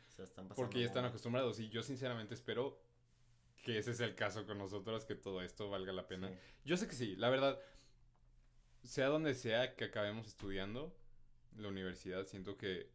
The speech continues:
Speaker 2: va a ser útil esto que estamos pasando.
Speaker 1: Sí.
Speaker 2: Deja tú, tal vez, <laughs> en,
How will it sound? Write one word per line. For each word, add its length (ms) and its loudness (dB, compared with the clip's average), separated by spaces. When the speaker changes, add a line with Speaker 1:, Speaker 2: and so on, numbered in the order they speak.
Speaker 2:
va 60 4
a 40 -4
ser 400 0
útil 460 -6
esto 220 -12
que 80 -16
estamos 320 -8
pasando. 480 -8
Speaker 1:
Sí. 100 -12
Speaker 2:
Deja 260 -2
tú, 160 -2
tal 200 2
vez, 240 -2
<laughs> 560 -10
en, 260 -4